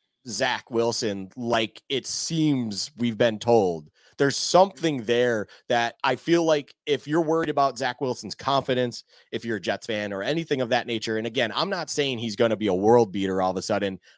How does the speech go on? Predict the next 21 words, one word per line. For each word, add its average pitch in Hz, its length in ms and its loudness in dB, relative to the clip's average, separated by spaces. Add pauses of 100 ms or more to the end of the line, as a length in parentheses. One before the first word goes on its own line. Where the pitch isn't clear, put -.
I 110 120 -2
am 151 220 2
still 135 340 -2
maybe 117 320 0
holding 113 360 -2
on 117 180 -4
to 113 60 -2
that 101 200 -4 (280)
deep, 135 300 -4 (360)
deep 117 340 -4
lingering 113 640 -2
thing 113 300 -4
that 107 120 0
I'm 101 120 -4
like, 98 160 -4
"I 120 80 -6
did 175 260 -4
like 170 240 0
him 120 140 -2
coming 113 300 -4
out 113 200 -4